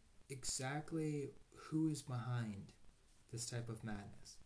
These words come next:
Now, even though you could make up a lot of conspiracy theories about this, this is most likely just a particular scenario where a famous person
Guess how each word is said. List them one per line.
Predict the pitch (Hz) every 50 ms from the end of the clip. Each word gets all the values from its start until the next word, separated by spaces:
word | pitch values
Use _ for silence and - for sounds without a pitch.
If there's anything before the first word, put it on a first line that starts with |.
| - - - - - - - - - - - - - - - - - - - - - - - - - - - - - - - - - - - - -
Now, | 143 139 139 143 143 139 139 139 139 139 139 139 135 - - - - - - - - -
even | 160 170 - - 185 175 165 - -
though | - 120 120 127 131 131
you | 131 123 123 120 120
could | - - 127 123 123 127 120 117 113 - 117
make | 120 120 120 120
up | 117 110 -
a |
lot | 113 107 107 110 110
of | 110 110 -
conspiracy | - 117 117 - - - 123 120 120 120 120 - 123
theories | 120 127 127 127 123 123 120
about | 120 120 120 117 120 120
this, | 123 123 123 - - - - - - - - - - - - -
this | 143 139 - -
is | 180 160 - 143
most | 131 123 123 127 127 120 - -
likely | 123 117 113 117 117 120 - 120 120
just | 120 120 117 117 - -
a | 117 110 110 107 107 107 - - - - - - - - - - -
particular | 127 120 - - 127 123 120 131 127 123 123 120
scenario | 120 - - 120 113 110 110 110 113 110 110 107 107 104 104 104 101 -
where | - 104 110 110 110 107 110 -
a | 110 113
famous | 113 - - 127 123 120 117 117 120 -
person | - - 117 107 - - 113 110 107 107